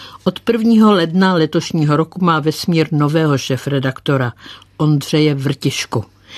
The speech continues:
Ivan Havel zůstává členem redakční rady. Zatímco letošní jednička se rozepisuje hlavně o drogách, lécích, závislosti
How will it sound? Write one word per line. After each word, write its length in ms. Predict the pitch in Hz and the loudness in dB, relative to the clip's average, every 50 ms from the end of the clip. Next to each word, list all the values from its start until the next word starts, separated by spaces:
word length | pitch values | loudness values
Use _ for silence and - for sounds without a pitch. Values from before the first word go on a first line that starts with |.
| - - - - - - | -16 -16 -16 -14 -8 -4
Ivan 260 | - 143 147 135 139 135 | -2 0 0 0 0 0
Havel 360 | 135 156 156 175 170 175 170 | 0 0 2 2 2 2 2
zůstává 580 | 151 165 165 - - - 165 147 139 127 110 | 0 -2 -4 -4 -4 -2 -2 0 0 0 -2
členem 560 | 107 - - - 160 156 160 165 175 180 175 - - - - | -2 -4 -4 -2 0 2 2 2 2 2 0 -2 -6 -8 -6
redakční 800 | 143 139 131 127 143 135 - - - - - - 143 131 131 131 | -2 0 0 0 0 -2 -4 -6 -10 -10 -6 -4 0 0 0 0
rady. 300 | 127 127 117 101 87 - - _ _ _ _ - - - - - - - - | 0 -2 -2 -4 -6 -8 -8 _ _ _ _ -20 -16 -16 -14 -14 -14 -14 -8
Zatímco 760 | - 247 285 180 185 - 240 247 247 247 - - 226 220 - - | -2 -2 0 0 2 4 4 4 4 4 2 0 0 0 0 -2
letošní 600 | - 147 165 165 - 202 - - - 196 175 160 | -2 0 0 2 0 0 -2 0 0 0 2 4
jednička 500 | 156 151 151 170 180 175 - - - 175 | 4 2 2 2 -2 -2 -2 -4 -4 -4
se 220 | - - 175 151 | -2 -2 -2 0
rozepisuje 720 | 143 147 143 135 175 170 - 170 165 - - 190 175 160 151 | 0 0 0 0 0 -2 0 -2 -4 -2 0 2 2 2 2
hlavně 420 | 143 156 151 147 147 139 123 - | 2 0 0 0 0 -2 -2 -2
o 100 | - 139 | -2 -4
drogách, 800 | 147 143 156 151 156 143 147 160 151 156 160 170 175 - - - | -2 0 2 2 0 0 0 -2 0 0 0 -2 -4 -6 -6 -2
lécích, 680 | 139 143 143 139 135 - - - - 175 170 170 160 143 | -2 0 0 0 -2 -4 -8 -8 -6 -6 -6 -4 -4 -4
závislosti 1000 | 123 127 139 127 123 123 147 147 - - 160 160 151 - - - - 202 196 208 | -2 0 0 0 0 -2 -2 -4 -4 -2 -2 -2 -2 -4 -8 -4 0 0 0 0